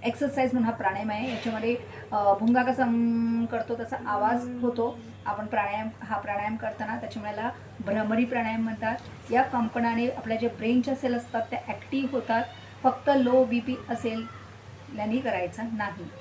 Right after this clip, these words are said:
तर एकदम इझी आहे. हे बघा, ही कानाची जी, अ, आपण कानातले घालतो त्याच्यावरती जे हे, अ, भाग आहे अवयव, त्याने कान बंद करायचे गच्च.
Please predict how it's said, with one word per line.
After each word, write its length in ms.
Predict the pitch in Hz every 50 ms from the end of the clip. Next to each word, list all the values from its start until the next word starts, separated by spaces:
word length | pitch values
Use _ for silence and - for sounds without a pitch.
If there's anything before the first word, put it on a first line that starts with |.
| - - - - -
तर 40 | 214
एकदम 380 | 214 - 233 220 208 277 269 269
इझी 220 | 254 214 233 247
आहे. 260 | 233 226 214 240 262
हे 180 | 269 269 233 226
बघा, 180 | 208 180 - 165
ही 120 | - 226
कानाची 480 | 208 - 220 214 208 208 208 - 247 226
जी, 240 | 202 226 240 233 - - - - 208
अ, 360 | 202 196 190 190 190 196 - - - - - - - - - - -
आपण 260 | - 214 208 214 226 - - -
कानातले 420 | - 214 202 262 - 240 240 233 226
घालतो 200 | 226 220 220 226
त्याच्यावरती 500 | - 220 - - 220 214 214 - - 214
जे 160 | 214 226 208 202
हे, 180 | 233 220 214 - - - -
अ, 240 | 208 196 190 185 190
भाग 380 | 185 190 175 - 214 202 202
आहे 280 | 214 208 202 226 208 190
अवयव, 340 | - - 202 208 208 196 185 - - - - - - - -
त्याने 220 | 233 220 220 240
कान 300 | 240 240 226 233 254 254
बंद 260 | 220 226 - 226 220 233
करायचे 380 | 233 233 220 190 180 - 180
गच्च. 380 | 170 214 208 202 - - -